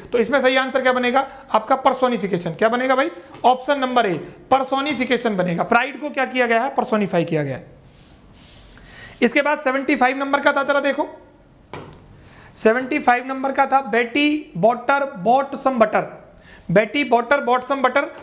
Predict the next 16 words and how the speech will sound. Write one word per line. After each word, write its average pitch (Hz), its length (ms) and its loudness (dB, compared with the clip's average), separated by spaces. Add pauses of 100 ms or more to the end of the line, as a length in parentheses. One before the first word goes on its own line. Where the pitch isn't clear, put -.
(200)
और 220 640 2 (260)
इसमें 277 400 0
जो 285 100 4
आपका 254 360 2
बनेगा 269 360 2
भाई 247 180 0 (500)
वो 247 420 4 (120)
आपका 220 320 2
alliteration 285 440 0
हो 269 100 2
जाएगा, 269 320 0 (680)
Consonant 254 460 0
sound 254 220 0
का 269 80 4
repetition 262 440 0
है, 262 260 -8